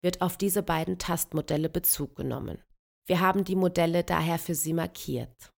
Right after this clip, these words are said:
Das erste Modell in der Beschreibung ist auf der Unterseite durch einen Pfeil markiert, der nach oben, also von Ihnen weg zeigt. Das zweite Tastmodell hat auf der Unterseite zwei solche Pfeile.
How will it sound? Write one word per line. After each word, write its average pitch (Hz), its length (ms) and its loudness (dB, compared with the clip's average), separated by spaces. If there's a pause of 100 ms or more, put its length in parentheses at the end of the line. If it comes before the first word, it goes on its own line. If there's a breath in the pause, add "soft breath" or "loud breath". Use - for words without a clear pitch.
(320)
Das 180 160 2
erste 220 420 2
Modell 196 520 2
in 175 160 0
der 165 100 2
Beschreibung 151 680 -2
ist - 240 -6
auf 156 160 -4
der 170 200 -2
Unterseite 175 680 -2
durch - 300 -4
einen 180 380 2
Pfeil 131 520 -4
markiert, 131 720 -8 (400)
der 170 100 0
nach 180 180 2
oben, 196 680 2
also 156 300 0
von 175 240 -2
Ihnen 175 320 0
weg - 320 -6
zeigt. - 680 -10 (380)
Das 180 240 2
zweite 202 440 2
Tastmodell 185 760 0
hat 170 220 -2
auf 165 140 -2
der - 200 -2
Unterseite 170 760 -2
zwei 165 500 2
solche 127 420 -4
Pfeile. - 640 -10